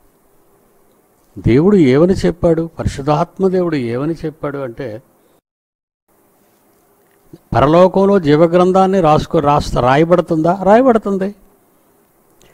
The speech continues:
ఆ రాయబడినప్పుడు దేవుడు కూడా, ఆ, ఆ స్త్రీలు, వాళ్ళ పేర్లు కూడా రాయనాయన. వ్రాయబడిన వారు, దేవుని చేత వ్రాయబడిన వారు,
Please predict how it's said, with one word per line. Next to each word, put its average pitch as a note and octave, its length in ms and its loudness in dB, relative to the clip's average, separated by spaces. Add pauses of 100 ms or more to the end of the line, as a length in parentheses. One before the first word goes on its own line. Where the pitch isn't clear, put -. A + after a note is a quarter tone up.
(580)
ఆ C3 100 2
రాయబడినప్పుడు A3 880 4
దేవుడు F#3 320 4
కూడా, E3+ 600 2 (840)
ఆ, G2+ 280 -4 (1040)
ఆ A2+ 100 -6
స్త్రీలు, G#2+ 560 -4 (920)
వాళ్ళ G2 140 -6
పేర్లు G#2 340 -6
కూడా G2 220 -6
రాయనాయన. F2 520 -12 (2500)
వ్రాయబడిన E3+ 720 4
వారు, G#3 380 4 (1160)
దేవుని E3 520 2
చేత G3+ 480 4
వ్రాయబడిన G3 800 2
వారు, E3+ 360 2